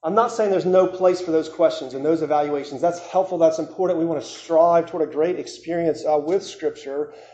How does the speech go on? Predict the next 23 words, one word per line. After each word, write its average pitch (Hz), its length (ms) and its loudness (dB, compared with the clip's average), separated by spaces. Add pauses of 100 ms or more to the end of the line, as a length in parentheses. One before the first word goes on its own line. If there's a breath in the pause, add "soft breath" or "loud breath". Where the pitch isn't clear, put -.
(340 loud breath)
But 202 120 0
I - 20 6
want, 240 320 2
do, 233 160 -12
do 196 80 -10
you 233 80 -4
see - 360 -6
how 220 440 0 (100)
backwards 180 580 0
that 117 180 -4 (320)
is? - 240 -20 (1000)
Do 226 60 -18
you 220 40 -16
see 254 160 -6
how 233 140 0
much 233 280 -4
that 240 260 0
approach 214 920 -2 (280 loud breath)
has - 280 -2
flipped 254 460 2
everything 208 540 0
upside 170 640 -2
down? 139 800 -8